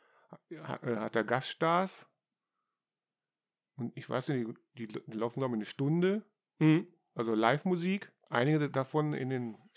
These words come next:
Speaker 1: schon einige Jahre her, liefen sogar im deutschen Fernsehen eine Zeit lang mal, alle paar Wochen mal eine Folge. Also wie, auf jeden Fall mal, hat, hat ein Orchester, Jules Holland Orchester, und, äh, da treten halt dann Stars auf.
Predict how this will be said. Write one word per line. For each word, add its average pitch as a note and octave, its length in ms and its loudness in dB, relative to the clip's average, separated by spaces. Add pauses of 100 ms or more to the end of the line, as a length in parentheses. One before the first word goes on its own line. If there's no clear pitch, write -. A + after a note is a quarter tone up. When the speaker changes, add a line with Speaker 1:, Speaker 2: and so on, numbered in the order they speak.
(360)
Speaker 1:
schon - 200 -8
einige C#3 220 0
Jahre C3 260 0
her, C3+ 160 0
liefen C3+ 240 -4
sogar C3+ 180 0
im B2+ 80 -2
deutschen B2+ 280 -4
Fernsehen D3 420 2
eine A#2+ 80 -4
Zeit B2+ 240 -2
lang C3+ 100 -2
mal, C3+ 240 -2 (760)
alle C3+ 180 -2
paar B2+ 220 0
Wochen C#3 200 -2
mal C#3+ 160 2
eine D3 100 0
Folge. D#3 560 2 (480)
Also B2+ 300 0
wie, - 100 -8 (340)
auf C#3 120 -6
jeden D3 160 0
Fall D#3 120 2
mal, C#3 180 2
hat, C3 180 -2
hat A#2+ 140 0
ein A#2+ 160 -2
Orchester, E3 460 0
Jules B2 200 -2
Holland E3+ 220 2
Orchester, E3+ 640 0 (800)
und, D3 360 0
äh, C#3+ 480 2
da C3 80 -2
treten C3 320 -2
halt B2+ 180 2
dann B2 300 -2 (120)
Stars A2+ 380 -2
auf. G2+ 400 -6